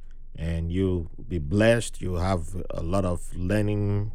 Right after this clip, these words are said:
You, you, you, you'll be much better off, you know. You, you won't be the same anymore. So, um, looking forward to the, uh, event in November.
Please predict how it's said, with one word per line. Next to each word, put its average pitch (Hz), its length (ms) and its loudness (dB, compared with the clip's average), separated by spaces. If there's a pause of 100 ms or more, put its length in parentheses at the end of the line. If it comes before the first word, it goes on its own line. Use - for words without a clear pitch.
You, 98 100 -2
you, 85 240 -4
you, 110 160 -2
you'll 139 180 6
be 135 140 8
much 123 320 2
better 98 340 6
off, - 160 -8
you - 80 -6
know. 87 260 -2
You, 87 280 -4
you 92 80 -2
won't 92 120 -2
be 85 100 0
the 80 60 -6
same 85 360 -2
anymore. 76 400 -4 (420)
So, 80 500 -4
um, 80 380 -4 (920)
looking 101 280 -2
forward 95 400 2
to 82 340 0
the, 76 220 -4 (360)
uh, 76 140 -6
event 92 440 -2
in 85 100 -4
November. 120 720 4